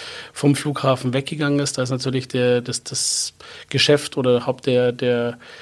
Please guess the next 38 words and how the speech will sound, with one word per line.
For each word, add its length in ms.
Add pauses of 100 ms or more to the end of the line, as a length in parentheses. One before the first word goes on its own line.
(360)
die 60
tragende 500
Säule 320
des 180
Geschäfts 420
weggebrochen. 720
Dann 260
ging's 280
darum, 280
sich 200
neu 200
auszurichten. 840 (500)
Und 400
genau 280
diese 240
Neuausrichtung 840
hat 120
der 100
Flughafen 520
auch 160
erfahren. 440
Und 360
das 100
ist 160
genau 240
das, 220
was 160
wir 80
jetzt 140
gerade 240
aktuell 380
haben. 220
Also 240
wir 120
haben 140
im 100
Endeffekt 560
einen 400